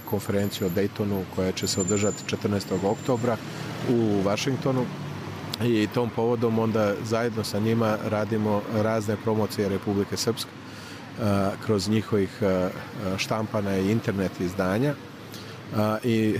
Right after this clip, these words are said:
vidimo da već postoji veliko zainteresovanje od strane tih ljudi, e, koji se bave sa spoljnom politikom, da saznaju malo više, e, pogotovo zato što sad je veća pažnja, e, e, usmerena od strane, pogotovo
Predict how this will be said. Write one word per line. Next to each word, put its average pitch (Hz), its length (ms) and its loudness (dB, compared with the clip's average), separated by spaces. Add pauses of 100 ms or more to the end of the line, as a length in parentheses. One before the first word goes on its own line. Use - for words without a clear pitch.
(140)
vidimo 131 520 4
da 110 320 4
već 127 400 0 (100)
postoji 131 400 2
veliko 120 360 2
zainteresovanje 110 1000 2 (120)
od 101 120 0
strane 113 360 0 (100)
tih 113 120 2 (100)
ljudi, 117 260 2
e, 98 560 -2 (120)
koji 107 200 4
se 104 140 -2
bave 117 260 2
sa 107 160 -2
spoljnom 110 380 0
politikom, 117 580 0 (540)
da 117 100 4
saznaju 123 400 2
malo 110 220 4
više, 117 320 2
e, 87 60 -2 (380)
pogotovo 131 460 2
zato 123 340 2
što 113 180 0
sad 123 220 2
je 120 60 4
veća 120 380 2
pažnja, 120 340 0
e, 95 80 0 (420)
e, 92 160 2 (580)
usmerena 107 600 2 (160)
od 101 60 -2
strane, 107 440 0 (140)
pogotovo 117 320 2